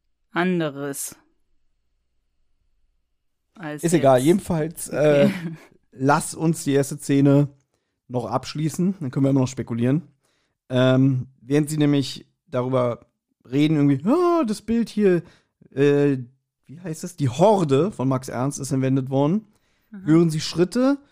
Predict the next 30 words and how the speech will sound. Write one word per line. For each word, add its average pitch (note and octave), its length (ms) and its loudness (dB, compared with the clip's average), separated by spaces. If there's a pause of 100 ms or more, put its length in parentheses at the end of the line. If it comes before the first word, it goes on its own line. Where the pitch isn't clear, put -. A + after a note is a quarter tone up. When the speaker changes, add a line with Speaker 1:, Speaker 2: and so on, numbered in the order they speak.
(320)
Speaker 2:
und D3+ 260 0
jetzt, D#3+ 360 0
Anna, D#3+ 300 2
jetzt D3 340 -2
bist D3 200 -2
du C#3 40 -4
doch C3+ 200 -4
wirklich E3+ 460 2
mal C#3 240 4
bestätigt C3 540 -2
worden A#2+ 400 2
in A#2+ 240 -2
deinen A#2+ 440 0
Ansichten B2 560 -2
über A#2+ 260 -4
Hund B2+ 200 -2
Oscar. B2+ 560 -6 (280)
Weil G#3 100 -2
Speaker 1:
Mhm. - 20 4
Speaker 2:
du B2+ 60 4
immer B2+ 140 4
sagst, B2 220 -4
er G#2+ 40 -4
ist F#2+ 80 -8
so A#2+ 60 -8
leicht G#2+ 280 -6
trottelig, C3 600 -4
ein - 60 -14
bisschen G#2 220 -10
verpeilt, A#2+ 580 -6